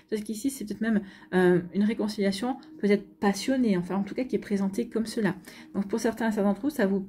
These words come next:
peut-être, ça va, vous, peut-être vous rendre confus et confuse, parce que vous dites, mais non, mais ça correspond pas à, à l'énergie de notre relation sur la pre-, sur la, notre première relation, ou ça ne correspond pas à la, à l'énergie sur, de la manière dont on s'est quitté également. Pour d'autres, bah, ça correspondra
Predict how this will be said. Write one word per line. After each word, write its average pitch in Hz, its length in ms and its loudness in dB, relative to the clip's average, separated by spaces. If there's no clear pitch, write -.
peut-être, - 240 -10
ça 196 220 0
va, 196 260 4
vous, 285 140 0
peut-être 214 280 -4
vous 196 120 0
rendre 196 240 -2
confus 220 340 -4
et 202 100 4
confuse, 202 540 0
parce 196 100 -10
que 208 60 0
vous 202 60 2
dites, 208 120 -2
mais 180 80 0
non, 196 120 0
mais 170 260 -2
ça 190 180 -4
correspond 202 460 2
pas 196 400 2
à, 190 80 0
à 190 60 4
l'énergie 202 340 4
de 180 60 0
notre 180 440 0
relation 196 600 0
sur 175 160 -6
la 175 100 2
pre-, 170 260 -6
sur - 140 -12
la, 165 120 -6
notre 165 160 -8
première 190 360 -2
relation, 165 440 -2
ou 196 80 -4
ça 190 140 0
ne 190 40 2
correspond 185 480 0
pas 233 200 -2
à 180 120 4
la, 175 100 4
à - 80 -2
l'énergie 185 400 2
sur, 202 140 -6
de - 60 -4
la 180 140 4
manière 214 200 2
dont 190 160 2
on 180 40 -6
s'est 180 160 -4
quitté - 420 -2
également. 196 260 0
Pour 226 140 6
d'autres, 320 220 6
bah, 208 100 0
ça 208 140 -2
correspondra 208 600 0